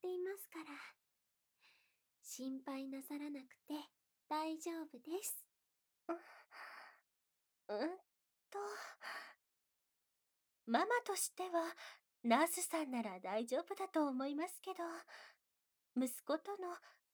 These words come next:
Speaker 2: 体の相性も、ね、ケアに影響出ちゃうと思うので、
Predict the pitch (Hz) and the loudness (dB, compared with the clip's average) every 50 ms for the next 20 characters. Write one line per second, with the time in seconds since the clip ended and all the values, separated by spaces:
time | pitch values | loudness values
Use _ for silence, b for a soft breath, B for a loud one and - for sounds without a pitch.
0 | _ _ _ - - 254 247 247 269 311 311 359 349 339 370 359 - - 240 277 | _ _ _ -6 -2 0 4 4 4 4 4 2 4 4 6 6 8 8 8 6
1 | 320 349 359 - - - 415 415 415 415 381 359 320 330 311 302 285 262 240 - | 4 4 2 0 0 2 4 4 4 2 0 0 0 2 2 2 2 0 -2 -4
2 | - _ _ _ _ _ - 220 254 269 285 320 370 427 B B B B B B | -8 _ _ _ _ _ -4 -2 -2 -2 -2 -2 -4 -6 B B B B B B
3 | B B B B B B B _ _ _ _ _ _ _ _ _ - - - 320 | B B B B B B B _ _ _ _ _ _ _ _ _ -4 0 4 6
4 | 330 339 339 285 247 196 123 180 202 220 240 - - 302 311 311 302 339 359 - | 6 8 6 6 4 2 2 0 0 0 0 2 2 4 4 4 4 2 0 2
5 | - 440 427 427 427 349 320 311 294 269 277 294 339 349 359 | 2 4 4 4 6 8 8 8 8 6 4 4 2 2 -2